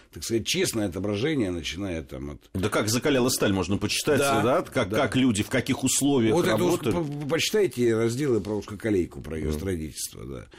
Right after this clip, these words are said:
Speaker 1: Вот и примерно так проводилась эта индустриализация.
Speaker 2: Ты знаешь, я, я ведь когда разговаривал иногда с молодыми людьми и привожу в пример, я говорю, это же практически документальная вещь. Вы посмотрите, когда мы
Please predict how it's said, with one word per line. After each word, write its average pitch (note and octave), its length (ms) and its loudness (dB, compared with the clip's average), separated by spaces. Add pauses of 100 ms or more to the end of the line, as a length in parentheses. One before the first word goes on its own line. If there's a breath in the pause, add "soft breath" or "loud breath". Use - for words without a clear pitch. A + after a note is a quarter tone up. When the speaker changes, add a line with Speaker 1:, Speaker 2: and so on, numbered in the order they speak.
(240 loud breath)
Speaker 1:
Вот E3+ 220 0
и C#3 40 -6
примерно C#3+ 600 0 (240 loud breath)
так F3+ 320 0
проводилась A2+ 720 0
эта G2+ 240 -4
индустриализация. F2 760 -8
Speaker 2:
Ты D#3+ 160 0
знаешь, D3+ 220 -2
я, B2 220 0
я A2+ 160 2
ведь A2+ 160 -2
когда G#2+ 200 0
разговаривал G2+ 680 0
иногда D#2+ 260 -2
с - 120 -6
молодыми E2 340 0
людьми F#2+ 440 -2
и D#2+ 120 0
привожу G2 420 0
в - 100 -8
пример, E2 380 -2
я B1+ 140 -10
говорю, D#2+ 180 -2
это F#2+ 200 -2
же A2 160 -2
практически - 500 -4
документальная G#2 720 -2
вещь. G#2+ 380 -6
Вы E2+ 100 -4
посмотрите, A#2 640 -4
когда G2 180 2
мы G2+ 180 0